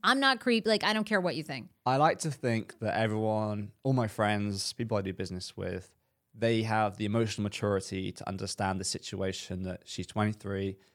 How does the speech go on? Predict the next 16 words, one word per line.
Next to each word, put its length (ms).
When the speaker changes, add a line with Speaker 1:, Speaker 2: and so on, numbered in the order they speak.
Speaker 2:
know, 60
she 160
had 140
cancer, 600
she's 100
got 140
disability, 800
um, 600
and 120
I 80
was 120
building 300
a 60
connection 360
with 140
her 340